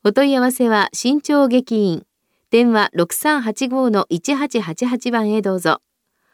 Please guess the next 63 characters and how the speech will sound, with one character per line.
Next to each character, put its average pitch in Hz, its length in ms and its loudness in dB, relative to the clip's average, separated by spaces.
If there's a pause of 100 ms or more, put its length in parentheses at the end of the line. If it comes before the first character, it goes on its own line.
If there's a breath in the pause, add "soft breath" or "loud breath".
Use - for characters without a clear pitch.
(160)
ホ 277 160 4
ー - 20 6
ム 330 160 2
ペ 339 160 2
ー - 20 2
ジ 277 120 -6
で 262 100 2
も 202 180 4
ご 180 120 0
案 202 160 0
内 196 140 0
し - 80 -12
て 185 100 0
い 180 60 0
ま 170 140 0
す。 - 140 -10 (260 soft breath)
ア 196 120 0
ド 247 100 4
レ 254 100 6
ス 247 160 -6
は、 208 300 0
エ 220 80 4
イ 269 60 0
チ - 120 -10
テ 269 120 0
ィ - 20 0
ー 254 40 -2
テ 262 100 -2
ィ 247 80 4
ー - 40 -4
ピ 247 180 2
ー 214 40 -8
コ 233 140 0
ロ 208 120 4
ン 160 220 -2
ス - 160 -4
ラ 226 60 2
ッ 277 40 -4
シ - 160 -4
ュ 185 40 -2
ス - 140 -6
ラ 180 80 -2
ッ - 40 -4
シ - 220 -4
ュ - 60 -2 (400)
ダ 214 120 2
ブ 277 120 2
リ 294 100 4
ュ 294 80 2
ー - 20 0
ダ 277 120 2
ブ 269 100 0
リ 262 100 0
ュ 269 60 2
ー 262 40 0
ダ 262 100 2
ブ 233 120 0
リ 196 80 2
ュ 175 80 2
ー - 20 -4
ド 160 120 -2
ッ 160 60 -8 (120)
ト 170 180 -2